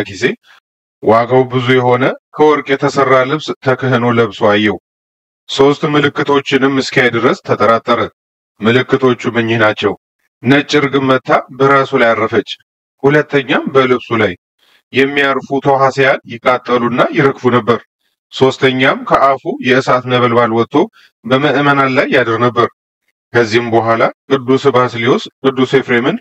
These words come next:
በስሙ ጠራውና እርስ በርሳቸው ሰላምታ ተለዋወጡ። በአስተርጓሚ ይነጋገሩ ጀመሩ። የየራሳቸውንም ቋንቋ ይገልጽላቸው ዘንድ ወደ እግዚአብሔር እንዲጸልይ ቅዱስ ኤፍሬም ቅዱስ ባስልዮስን ለመነው።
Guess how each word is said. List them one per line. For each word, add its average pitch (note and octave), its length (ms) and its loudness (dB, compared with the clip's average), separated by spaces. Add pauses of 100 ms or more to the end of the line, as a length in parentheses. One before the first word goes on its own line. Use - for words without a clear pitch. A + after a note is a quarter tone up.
(200)
በስሙ C3+ 480 0
ጠራውና A2+ 500 0 (560)
እርስ A2+ 260 0
በርሳቸው A#2+ 680 0
ሰላምታ B2 460 0
ተለዋወጡ። A2+ 460 0 (720)
በአስተርጓሚ C3+ 800 0 (100)
ይነጋገሩ B2 720 0
ጀመሩ። A#2 340 0 (760)
የየራሳቸውንም C3+ 1040 0
ቋንቋ B2+ 300 0 (140)
ይገልጽላቸው C3 840 0
ዘንድ E3+ 240 0 (400)
ወደ A#2 260 2
እግዚአብሔር A#2 640 0
እንዲጸልይ A2+ 680 -2 (200)
ቅዱስ B2+ 400 -2 (100)
ኤፍሬም B2 400 0 (160)
ቅዱስ C3+ 420 0
ባስልዮስን A#2 640 0
ለመነው። G#2 380 0